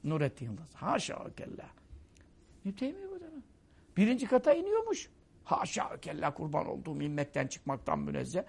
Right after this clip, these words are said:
E sen şimdi e, kürsü gökleri yerleri kaplamış. Bu ayete ne diyeceğiz? Peki arş mı yukarıda, kürsü mü yukarıda? De bakayım.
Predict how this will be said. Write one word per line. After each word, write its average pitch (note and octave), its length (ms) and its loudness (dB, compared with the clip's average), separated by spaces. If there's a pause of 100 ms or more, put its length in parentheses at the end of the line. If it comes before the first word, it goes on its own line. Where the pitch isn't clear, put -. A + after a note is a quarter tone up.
(540)
E D#3 80 6
sen D4 220 12
şimdi E4 400 6 (1300)
e, D3 180 2
kürsü F#3 380 2
gökleri G3+ 360 4
yerleri G#3 320 2
kaplamış. D3 400 -2
Bu D#3 140 2
ayete F3+ 260 2
ne E3 100 -2
diyeceğiz? D3 360 -4 (420)
Peki F#3+ 240 6 (140)
arş A#3 260 10
mı G#3+ 260 2
yukarıda, F#3 420 4
kürsü G3+ 300 0
mü F3 100 0
yukarıda? A#2+ 380 -4 (180)
De G#3 160 4
bakayım. E3+ 300 -2